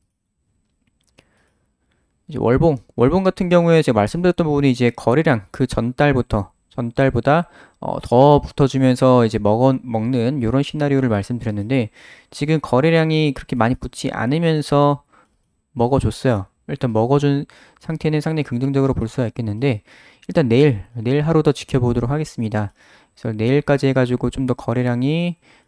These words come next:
붙으면서 완전히 먹으면서 마감을 시키는지 한번 지켜봐야 될 것 같네요. 어쨌거나 지금,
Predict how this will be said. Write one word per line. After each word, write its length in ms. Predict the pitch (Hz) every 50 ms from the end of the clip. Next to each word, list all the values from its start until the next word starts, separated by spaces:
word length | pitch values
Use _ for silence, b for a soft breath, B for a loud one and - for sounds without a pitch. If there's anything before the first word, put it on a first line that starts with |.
| _ _
붙으면서 920 | - - 131 - - - 180 175 170 156 147 143 135 - - 143 139 139
완전히 640 | 127 107 104 107 107 113 110 117 135 156 170 175 - - _ _ _ _ _
먹으면서 540 | _ 110 107 110 117 139 151 156 143 - 123
마감을 280 | 110 101 98 - 110 107
시키는지 580 | - - - 151 147 123 110 101 101 90 - - _ _ _ _ _ _ _ _ _ _ _ _ _ _ _ _ _ _ _ _ _ _ _ _
한번 240 | - 113 110 110 107
지켜봐야 380 | - - - 120 110 107 110
될 120 | 107 107 -
것 100 | - 113
같네요. 480 | 110 107 - - - - 127 147 170 b b b b b b b b b _
어쨌거나 440 | - 135 - 127 - 123 113 113 110
지금, 540 | - - - 135 147 165 170 170 180 214